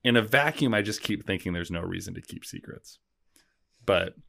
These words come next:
but I know, like, in the lived experience of reality and s-, and then moving back into the micro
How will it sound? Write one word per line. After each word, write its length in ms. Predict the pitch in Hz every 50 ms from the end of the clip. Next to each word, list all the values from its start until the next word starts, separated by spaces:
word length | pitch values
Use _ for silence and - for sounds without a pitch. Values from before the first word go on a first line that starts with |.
| _ _ _ _ _ _ - - _ _ -
but 120 | - 113 110
I 100 | 107 104
know, 260 | 104 101 101 101 101
like, 220 | 98 95 - -
in 140 | - 98 92
the 100 | 87 87
lived 440 | 87 82 87 92 92 90 90 87 85
experience 360 | 85 - - 90 87 85 -
of 80 | 85 87
reality 400 | 90 87 85 82 82 82 85 85
and 200 | 85 87 87 85
s-, 140 | - - - - _
and 180 | - 98 90 87
then 140 | 87 87
moving 240 | 87 87 85 85 85
back 320 | 82 98 98 98 92 - -
into 180 | 87 82 -
the 100 | 87 87
micro 520 | 85 85 85 85 82 - 82 82 85 80